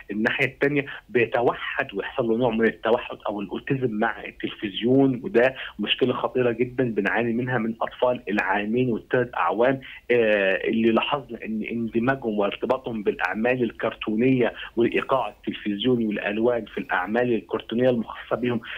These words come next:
لوقت زيادة، ده بيصيبهم بأمراض التوحد أو طيف من أطياف التوحد. آه، العنف المبالغ فيه ومشاهدة العنف الغير مبرر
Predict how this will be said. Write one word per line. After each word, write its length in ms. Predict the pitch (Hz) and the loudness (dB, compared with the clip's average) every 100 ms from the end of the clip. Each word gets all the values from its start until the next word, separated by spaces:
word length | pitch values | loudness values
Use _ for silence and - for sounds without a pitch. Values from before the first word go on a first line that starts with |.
| - - | -8 2
لوقت 400 | 110 139 - 131 | 2 2 0 -4
زيادة، 440 | 120 131 139 143 | 2 2 2 0
ده 160 | 123 123 | 2 2
بيصيبهم 800 | 127 123 117 - 139 135 135 110 | 0 -4 -4 0 2 2 0 0
بأمراض 420 | 90 92 120 131 | 0 2 4 4
التوحد 560 | 127 - 110 - - 139 95 | 0 0 0 0 -2 -2 -2
أو 100 | 95 | -2
طيف 360 | - 135 135 | 2 2 0
من 80 | 110 - | -4 -4
أطياف 400 | - 117 120 123 - | -4 2 2 2 -2
التوحد. 540 | - - 104 - - - - - - - | -12 -4 -4 -4 -10 -18 -14 -12 -10 -2
آه، 720 | 113 120 117 117 95 123 120 | 2 4 4 2 2 2 2
العنف 560 | 123 123 120 113 151 147 - - | 2 2 2 2 0 -6 -12 -8
المبالغ 540 | 117 117 123 139 135 - - | -6 -2 0 0 -4 -6 -2
فيه 140 | 139 | 0
ومشاهدة 560 | 120 104 - - 127 127 | 2 0 -2 0 0 0
العنف 400 | 101 95 127 131 | -2 2 2 4
الغير 340 | 107 98 135 139 | 2 4 2 2
مبرر 800 | 123 113 127 135 110 113 110 | -2 -2 0 0 0 0 0